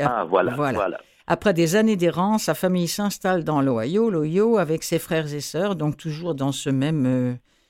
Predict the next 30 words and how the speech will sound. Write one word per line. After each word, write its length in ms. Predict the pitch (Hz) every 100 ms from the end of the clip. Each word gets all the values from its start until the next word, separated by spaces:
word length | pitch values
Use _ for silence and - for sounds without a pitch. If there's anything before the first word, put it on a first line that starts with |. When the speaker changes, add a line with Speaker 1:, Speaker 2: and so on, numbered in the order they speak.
| _ -
Speaker 2:
euh, 400 | 98 110 101 107 90 76 85 120
dans 160 | 127
la 100 | 127
même 160 | 127 135
province, 460 | 139 135 190 226 -
hein, 80 |
dans 140 | 151 139
le 60 |
même 160 | 139 131
État. 300 | 135 196 226
Speaker 1:
Oui. 60 | - - -
Speaker 2:
La 100 | 160
petite 300 | - 180 190
fille 220 | - 220
grandit, 480 | 165 180 180 160 226
bercée 460 | 175 185 - - 214
par 120 | 170
les 200 | 160 156
histoires 300 | 175 - 170
de 100 | 160
son 240 | - 139
père. 520 | 139 196 208 220 214 -
Quand 140 | 175
de 100 | 156
terribles 420 | 156 196 208 156
secrets 340 | 147 196 - 175
de 80 | 147
famille 380 | - 165 180 151
refont 400 | 156 170 175 151
surface, 600 | - - - 151 -